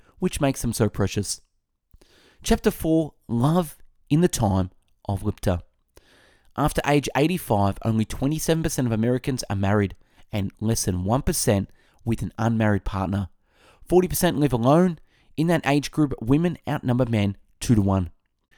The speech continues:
Advice on love: save your money because everything is expensive. In numerous studies, researchers have found that seniors who feel useful to others live longer and better, with fewer disabilities, greater mobility, and more resilience to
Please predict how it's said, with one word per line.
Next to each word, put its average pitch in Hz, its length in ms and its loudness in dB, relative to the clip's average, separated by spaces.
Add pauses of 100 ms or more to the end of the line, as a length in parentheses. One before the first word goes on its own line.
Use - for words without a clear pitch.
(180)
Advice 139 420 2
on 135 160 6
love: 101 280 2 (220)
save 175 280 4
your 208 80 0
money 113 200 4
because - 320 -4
everything 190 400 0
is 117 120 -4
expensive. 104 600 -2 (580)
In 185 140 0
numerous 208 280 2
studies, 170 360 0
researchers 160 460 0
have - 80 -4
found 117 280 0
that 110 140 -6
seniors 170 440 -2
who 185 120 0
feel 107 320 4
useful 156 360 0
to - 140 -2
others 98 300 0 (240)
live 123 180 2
longer 131 380 2
and 98 160 -6
better, 104 300 2 (360)
with 131 180 0
fewer 180 200 0
disabilities, 110 720 0
greater 120 240 4
mobility, 147 560 2 (200)
and 110 120 -2
more 151 180 2
resilience 110 520 0 (160)
to - 180 -4